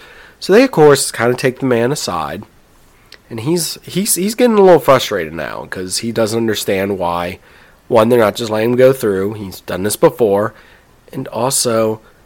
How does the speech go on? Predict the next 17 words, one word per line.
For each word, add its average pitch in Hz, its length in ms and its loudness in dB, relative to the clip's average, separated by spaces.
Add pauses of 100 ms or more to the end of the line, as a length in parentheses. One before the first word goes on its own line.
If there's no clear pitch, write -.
(140)
why 120 200 2
they 151 140 -2
keep 143 180 -8
telling 139 200 -2
him 127 60 -2
his 117 120 -6
country 101 300 -8
doesn't 92 260 -10
exist. 110 480 -8
So 120 360 0 (360)
they 180 140 2
bring 175 240 6
out 123 160 6
a - 20 4
map 92 400 -6
of 85 140 -14
Europe. - 420 -12